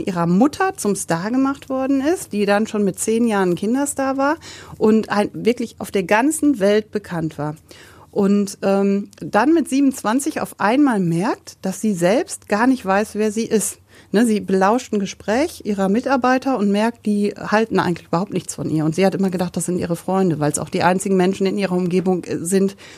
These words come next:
mit denen sie so viel Zeit verbringt, dass sie überhaupt eine freundschaftliche Beziehung aufbauen könnte. Und dann stellt sie halt fest, ähm, „Moment, die sind nicht meine Freunde und was, wer bin ich denn eigentlich?“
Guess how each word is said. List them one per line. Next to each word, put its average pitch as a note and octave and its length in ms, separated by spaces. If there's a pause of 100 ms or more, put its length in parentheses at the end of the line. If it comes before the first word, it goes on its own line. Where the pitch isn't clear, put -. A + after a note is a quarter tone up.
mit F#3+ 160
denen G3 220
sie F#3+ 180
so G3 140
viel G#3+ 200
Zeit A3 240
verbringt, G#3+ 380
dass G3 140
sie G#3+ 60
überhaupt G3 260
eine F#3+ 80
freundschaftliche G3 640
Beziehung G#3+ 460
aufbauen D#3+ 460
könnte. G3 320 (800)
Und B3+ 180
dann A3+ 140
stellt G#3+ 320
sie G#3+ 160
halt G3 180
fest, - 400
ähm, G3 320
„Moment, F#3+ 560 (120)
die G3+ 180
sind A#3+ 320
nicht F#3+ 160
meine E3+ 260
Freunde F3 480
und F#3+ 260
was, G3+ 300
wer A3+ 160
bin B3 200 (100)
ich - 160
denn F#3 180
eigentlich?“ E3 720